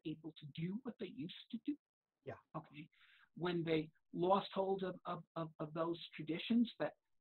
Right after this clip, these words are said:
Speaker 1: made them great. In fact, the, the, you know, the real definition of decadence isn't, um, well, everybody's going to, you know, pornographic parties and so forth, although that could be part of a decadent society.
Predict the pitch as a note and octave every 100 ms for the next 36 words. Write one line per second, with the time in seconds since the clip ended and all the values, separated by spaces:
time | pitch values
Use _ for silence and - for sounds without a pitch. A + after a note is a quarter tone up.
0 | - E3 F3+ E3 F#3 D#3+ G#3+ - - -
1 | _ _ _ - E3+ F3+ - E3+ - E3
2 | F#3+ F#3 E3+ E3 A3 A#3+ G#3 - F3+ D#3+
3 | - D3+ C#3 G#3 G#3+ G3+ - C3 - -
4 | - _ _ _ _ E3+ D#3 D#3 C#3+ -
5 | _ _ _ - D#3 C#3+ C#3+ C#3+ C#3 -
6 | D#3 D#3 D3+ D#3 D3 D3 D3+ C3+ - C#3
7 | C#3 C#3 D3 C3+ B2+ - _ - C#3 A2
8 | - _ _ _ - _ _ - D#3+ C#3+
9 | D3+ C3+ C3+ - - D#3+ D#3 C#3 C#3 C3
10 | - - - - D#3 C#3 - - - _
11 | - - - - - - - - G4 -
12 | - - - - - - - - B2+ B2
13 | -